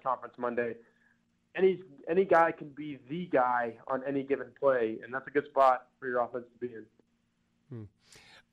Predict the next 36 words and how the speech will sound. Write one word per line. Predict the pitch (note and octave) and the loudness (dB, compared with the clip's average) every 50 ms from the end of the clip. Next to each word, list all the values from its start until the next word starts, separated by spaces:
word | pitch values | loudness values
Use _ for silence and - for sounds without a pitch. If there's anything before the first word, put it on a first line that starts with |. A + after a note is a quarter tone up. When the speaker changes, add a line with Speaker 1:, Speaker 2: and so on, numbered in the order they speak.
| - - | -4 -4
Speaker 2:
I | E3 | 0
guess | C#3+ F3+ F#3 - - | 4 4 2 2 2
I | D#3 | 0
gotta | C#3 D#3+ E3+ E3 D#3 | 2 2 2 4 4
mention | D#3 D3+ D3 - D3 C#3 | 2 2 2 0 -4 -4
Audric | C3 C#3+ D#3 C3+ C#3+ C3+ - | 0 0 0 2 0 -2 0
Estebe's | C#3+ C#3 C3+ - - D3 B2+ C3 B2 A#2+ F#2+ G2+ | 0 0 0 -2 -4 -4 -2 -2 -2 -2 -2 -2
name | B2 A#2+ A2+ A2+ A2+ A#2+ A#2 | 0 0 0 0 0 -2 -2
because | B2 A#2+ - - C3+ B2+ B2 B2 A2+ G#2 - - - _ _ _ _ _ _ _ _ _ _ _ - | -4 -6 -2 -2 0 0 0 0 -2 -4 -8 -10 -12 _ _ _ _ _ _ _ _ _ _ _ -4
one | C3+ D#3 E3 E3 | 0 0 2 2
hundred | D#3 E3 E3 D#3+ D#3+ D#3 | 2 2 0 0 0 -2
and | D3 C3+ - | -2 -2 0
thirty-four | E3+ E3+ E3 E3 D3 - - E3+ E3+ D3+ | -2 0 0 0 -2 -2 -2 0 0 2
yards, | D3 D3 C#3+ D3 D3+ D#3+ D3 - - | 2 2 2 0 0 -2 -4 -6 -10
two | - - F3 E3 | -6 -6 -6 -6
touchdowns, | - - D#3+ D#3 D3+ - - - D#3 D3 D3 D3 D3+ D3+ D3 - - _ _ _ _ _ _ _ - _ - | -2 -2 -2 -2 -2 -4 -6 -2 0 0 0 0 0 -2 -4 -6 -10 _ _ _ _ _ _ _ -20 _ -4
nine | C#3 C#3 C#3+ D#3 D#3+ E3 D#3 | 0 2 4 4 4 2 0
point | - - E3 E3 D#3 C#3 | -2 -2 -2 0 0 -2
six | - - F3 - - - | -4 -6 -4 -4 -2 0
yards | D#3 D3+ D#3 D#3 C3 - | 2 2 2 0 -2 -2
per | - D#3 | -6 -6
carry. | - - D#3+ D3+ D3+ D3+ E3 F3+ F#3 - _ _ _ _ _ _ _ _ _ _ _ _ - | -4 0 2 2 4 4 2 2 0 -4 _ _ _ _ _ _ _ _ _ _ _ _ -4
And | E3+ E3+ E3+ D#3 | -2 0 0 2
I | D#3+ G#3 | 2 2
really | B3+ C4+ B3+ G#3+ G3 F3 | 2 4 4 4 4 4
felt | D3 - F3+ F3+ - G#3+ | 0 2 4 4 4 4
like, | F#3 D#3+ C#3+ C3+ C3 C3 B2+ B2+ _ _ | 2 2 4 4 4 2 -2 -6 _ _
Tyler, | - D#3 D3+ D3 D3 D3+ D#3 D#3 D#3 D3+ D3+ _ - | -4 0 2 2 2 2 2 2 0 -2 -6 _ -8
the | C#3 C#3+ C#3 | -6 -4 -2
Notre | C#3+ D#3+ F#3+ G3+ G#3 | 2 2 2 0 2
Dame | G3 G3+ F#3+ E3+ D#3 | 2 2 2 4 4
offense | D3+ E3 F#3 F#3+ - - D3+ C#3+ C#3 - - - | 4 4 4 2 2 0 0 0 0 -4 -6 -4
early | D#3+ E3+ F#3 G#3 G#3+ G#3+ | 0 0 2 4 4 4
in | G3 F3 | 2 2
the | D3+ C#3+ | 2 0
game | B2+ D3 F3 G3+ G3 E3 D3 C#3+ C#3+ C3 | 0 2 2 2 4 4 2 2 0 -2